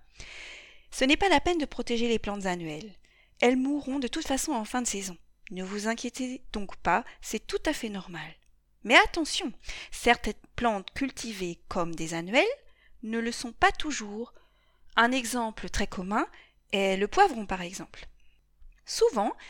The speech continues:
si vous avez acheté des plantes en pot ou en godet, vous pourrez trouver des informations sur la tolérance au froid de vos plantes sur les étiquettes, se trouvant dans les pots, à l'achat, ou parfois même sur les pots eux-mêmes.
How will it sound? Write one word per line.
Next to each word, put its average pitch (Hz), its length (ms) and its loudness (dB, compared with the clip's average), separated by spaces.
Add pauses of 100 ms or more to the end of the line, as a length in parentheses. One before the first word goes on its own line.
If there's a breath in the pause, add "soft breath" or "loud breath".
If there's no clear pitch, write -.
(140 loud breath)
si - 220 0
vous 320 160 0 (220)
avez 277 280 6
acheté 302 440 2
des 220 120 -4
plantes 170 320 -8
en 170 100 -10
pot - 340 -8
ou 175 140 -12
en 165 100 -12
godet, 170 320 -2 (500 loud breath)
vous 254 100 -8
pourrez 339 340 0
trouver 294 500 -2
des 233 200 0
informations 233 640 -2
sur 247 220 -2
la 254 120 4
tolérance 190 600 -2
au 214 60 -8
froid 185 260 -2
de 160 80 -8
vos 156 180 -10
plantes 302 380 -2 (160 soft breath)
sur - 200 -2
les 302 200 4
étiquettes, - 720 -8
se - 160 -10
trouvant 220 520 -4
dans 196 160 -2
les 165 120 -2
pots, - 260 -4 (220)
à 190 100 2
l'achat, - 380 2 (560 loud breath)
ou 285 80 0
parfois 277 460 6
même 311 220 4
sur 285 200 0
les 262 100 0
pots - 220 -4 (160)
eux-mêmes. 180 300 -2